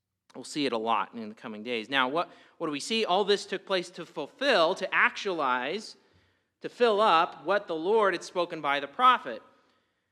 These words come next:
"Behold, the virgin shall conceive and bear a son, and they shall call his name Emmanuel,"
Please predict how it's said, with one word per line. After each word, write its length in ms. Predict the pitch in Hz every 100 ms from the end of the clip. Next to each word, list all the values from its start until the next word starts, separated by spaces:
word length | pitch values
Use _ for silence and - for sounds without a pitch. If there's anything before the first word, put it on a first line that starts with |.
| _ _ -
"Behold, 400 | 135 180 196 202
the 80 | 165
virgin 400 | 160 180 175 156
shall 260 | - 147
conceive 720 | 147 139 - 240 226 156 160 151
and 180 | 139 131
bear 220 | 151 139
a 60 |
son, 560 | - - 190 151 113 127
and 180 | 131 131
they 80 | 127
shall 200 | 135 123
call 320 | 135 117 120
his 180 | 117 110
name 280 | 110 110
Emmanuel," 840 | 107 123 147 160 123 98 98 127